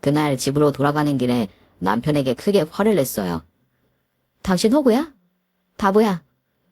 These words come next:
왜 카드를 꺼내줬어? 여보, 난 엄마랑 동생이랑 잘 지내고 싶어. 그것뿐이야. 뭐라도 해서 마음을 얻고 싶어. 하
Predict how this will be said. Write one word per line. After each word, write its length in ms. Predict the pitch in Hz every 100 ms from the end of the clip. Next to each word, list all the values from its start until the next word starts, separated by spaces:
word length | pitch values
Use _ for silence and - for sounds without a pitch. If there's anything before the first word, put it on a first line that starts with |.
| _ -
왜 220 | 180 269
카드를 380 | - 330 277 254
꺼내줬어? 600 | 269 247 196 - 240 208 _ _ _ _ _ _ _ _ _ _ _ _ _ _
여보, 840 | 92 87 104 101 90 92 98 78 73 _ _ _ _ _ _ _ _
난 400 | - - 254 190
엄마랑 540 | 76 78 98 165 180 127
동생이랑 520 | 101 101 139 147 120
잘 240 | 107 101
지내고 340 | 110 95 92 117
싶어. 680 | - - 113 85 78 78 - _ _ _ _ _ _ -
그것뿐이야. 720 | - 107 - 127 123 117 117 _ _ _ _ _ _ _ -
뭐라도 420 | 90 101 110 -
해서 400 | 120 113 104 104
마음을 380 | 87 87 113 101
얻고 280 | 82 -
싶어. 400 | 127 - - 123 123 _ _ _ _ _ _ _ _
하 380 | - - 302 269